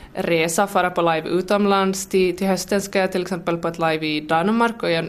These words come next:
har nu jättemånga vänner som jag vet ska på samma live. Eh, möjligheter att utveckla sig själv just genom, eh,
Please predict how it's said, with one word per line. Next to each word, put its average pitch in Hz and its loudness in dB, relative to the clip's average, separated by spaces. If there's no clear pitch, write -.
har 165 0
nu 151 -6
jättemånga 202 -2
vänner 247 2
som 233 -4
jag 220 0
vet 214 0
ska - -6
på - -10
samma 226 2
live. 220 0
Eh, 64 -6
möjligheter 247 2
att 247 2
utveckla 233 0
sig 220 0
själv 226 0
just 220 -2
genom, 185 2
eh, 160 -2